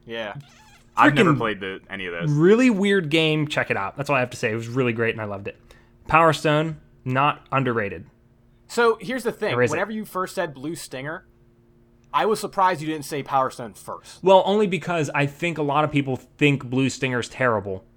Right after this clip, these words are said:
Speaker 3: whereas I don't think
Speaker 2: A lot
Speaker 3: people
Speaker 2: of people
Speaker 3: think
Speaker 2: think Power Stone is amazing.
Speaker 3: In,
Speaker 1: Okay.
Speaker 3: for my money, best fighter game of all time, and still is.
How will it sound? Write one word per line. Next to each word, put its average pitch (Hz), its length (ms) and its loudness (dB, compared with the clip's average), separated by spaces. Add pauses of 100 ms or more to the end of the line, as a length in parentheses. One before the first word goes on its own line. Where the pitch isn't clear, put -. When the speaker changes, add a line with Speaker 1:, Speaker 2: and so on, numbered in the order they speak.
(200)
Speaker 3:
whereas 127 480 4
I 135 100 4
don't 156 180 -2
think 160 200 0
Speaker 2:
A 135 40 0
lot 143 140 6
Speaker 3:
people 143 200 4
Speaker 2:
of - 40 2
people 139 160 0
Speaker 3:
think 117 140 0
Speaker 2:
think 120 180 -4
Power 113 280 4
Stone 104 260 -8
is 95 80 -10
amazing. 85 500 -10 (140)
Speaker 3:
In, 156 320 2 (100)
Speaker 1:
Okay. 123 300 -10
Speaker 3:
for 151 100 2
my 147 180 6
money, 175 440 0 (500)
best 143 460 0
fighter 156 300 2
game 147 200 0
of 131 120 -2
all 135 120 0
time, 135 320 -2
and 117 100 -4
still 117 280 -2
is. 110 220 -4